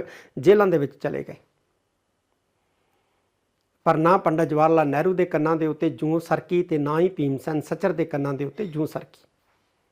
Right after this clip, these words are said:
ਮੋਰਚਾ ਭਖਣ ਲੱਗਿਆ। ਸਿੱਖਾਂ ਨੇ ਐਲਾਨ ਕੀਤਾ, ਮਾਸਟਰ ਤਾਰਾ ਸਿੰਘ ਜੀ ਨੇ, ਕਿ ਮੋਰਚੇ ਦੇ ਵਿੱਚ ਉਹ ਗ੍ਰਿਫਤਾਰੀਆਂ ਦੇਣਗੇ ਜਿਹੜੇ ਅੰਮ੍ਰਿਤਧਾਰੀ ਹੋਣਗੇ। ਔਰ ਹੈਰਾਨੀ ਦੀ ਗੱਲ ਕਿ ਸਿੱਖ ਨੌਜਵਾਨਾਂ ਨੇ ਗ੍ਰਿਫਤਾਰੀਆਂ ਦੇਣ ਦੇ ਲਈ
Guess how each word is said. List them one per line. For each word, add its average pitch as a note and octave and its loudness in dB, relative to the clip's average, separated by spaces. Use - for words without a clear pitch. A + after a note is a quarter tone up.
ਮੋਰਚਾ D#3+ 0
ਭਖਣ D#3+ -2
ਲੱਗਿਆ। C#3+ -4
ਸਿੱਖਾਂ G#3+ 6
ਨੇ B3 12
ਐਲਾਨ G#3 8
ਕੀਤਾ, G3+ 4
ਮਾਸਟਰ G3 0
ਤਾਰਾ E3 4
ਸਿੰਘ F#3 -2
ਜੀ F3 2
ਨੇ, E3+ 4
ਕਿ G3+ 0
ਮੋਰਚੇ D#3 2
ਦੇ F#3+ 0
ਵਿੱਚ F#3+ 4
ਉਹ B3+ 8
ਗ੍ਰਿਫਤਾਰੀਆਂ F#3+ 6
ਦੇਣਗੇ F#3+ 4
ਜਿਹੜੇ F3+ 4
ਅੰਮ੍ਰਿਤਧਾਰੀ F3+ 2
ਹੋਣਗੇ। D#3+ 0
ਔਰ G3 6
ਹੈਰਾਨੀ F3 6
ਦੀ B3 2
ਗੱਲ F#3 6
ਕਿ A3 0
ਸਿੱਖ A#3+ 0
ਨੌਜਵਾਨਾਂ E3 4
ਨੇ E3 2
ਗ੍ਰਿਫਤਾਰੀਆਂ G3 4
ਦੇਣ G#3 4
ਦੇ D#3+ 2
ਲਈ E3+ 2